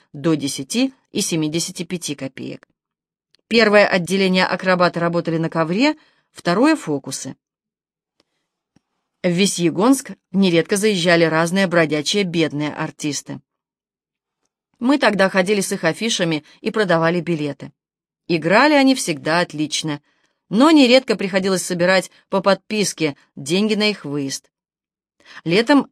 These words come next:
бывали и румыно-сербы с шарманкою, а однажды зимою были, в тысяча восемьсот восемьдесят пятом году, играли на катке. Один раз приехал на пароходе чешский духовой оркестр,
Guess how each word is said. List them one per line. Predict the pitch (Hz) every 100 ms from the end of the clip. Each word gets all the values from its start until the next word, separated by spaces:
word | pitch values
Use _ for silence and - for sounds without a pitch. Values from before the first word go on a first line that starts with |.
| _
бывали | 170 180 170 208 226
и |
румыно-сербы | 202 180 214 240 226 190 170 151 165 - -
с |
шарманкою, | - 190 175 165 151 147 139 151 143 _ _ _ _ _
а | 151 143
однажды | 131 147 233 285 190
зимою | 165 180 175 156 139
были, | 151 135 135 _ _ _
в | _
тысяча | 208 202 160
восемьсот | 156 160 180 165
восемьдесят | 165 170 156 156 -
пятом | 160 139 143
году, | 143 147 175 226 - _ _ _ _
играли | 196 160 156 156 190
на | 220
катке. | 214 180 - 139 135 - _ _ _ _ _ _ _ _ _ _
Один | 147 151 302 302
раз | 175 160 - _ -
приехал | 165 196 196
на | 175 165
пароходе | 156 151 220 196 170 _ _ -
чешский | - 202 214 -
духовой | 170 156 156 180
оркестр, | 185 - 156 143 151